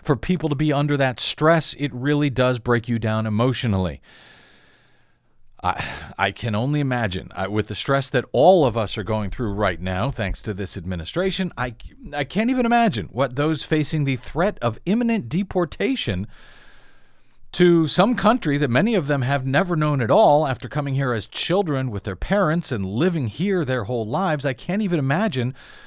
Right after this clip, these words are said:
what they must be going through each day now. Escalante says that ice has a database of every single person in the daca program, where we live, our fingerprints. It's way more information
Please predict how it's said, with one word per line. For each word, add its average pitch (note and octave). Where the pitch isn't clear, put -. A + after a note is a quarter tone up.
what B2
they F3+
must G2+
be A2+
going G2+
through F#2+
each C3
day G2
now. E2
Escalante E3+
says E3
that D3+
ice F3+
has D#3
a C3
database F3
of B2
every G#3
single G3+
person E3
in F#3
the F#3
daca D#3+
program, C#3+
where E3
we F3
live, D#3+
our C#3
fingerprints. C#3
It's C#3
way C#3+
more C#3
information C#3